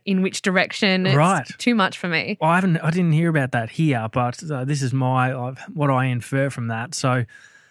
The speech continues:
Speaker 2: are they in, are they saying that the footpath needs to be treated like a road with, with imaginary lanes?
Speaker 1: Yes,
Speaker 2: Yeah, so you
Speaker 1: yes.
Speaker 2: have to walk on the left.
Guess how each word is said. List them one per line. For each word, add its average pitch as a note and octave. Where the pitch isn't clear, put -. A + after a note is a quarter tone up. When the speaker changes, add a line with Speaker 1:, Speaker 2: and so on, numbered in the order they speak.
Speaker 2:
are D3+
they D#3
in, D#3+
are D#3
they D3+
saying E3+
that C#3
the D3+
footpath B2+
needs C3+
to -
be C3
treated B2+
like A#2
a A2+
road A#2
with, C#3
with C3
imaginary B2
lanes? D3
Speaker 1:
Yes, G3+
Speaker 2:
Yeah, G3+
so F3
you C#3+
Speaker 1:
yes. D3
Speaker 2:
have C#3
to C#3+
walk C#3
on C#3
the A#2+
left. B2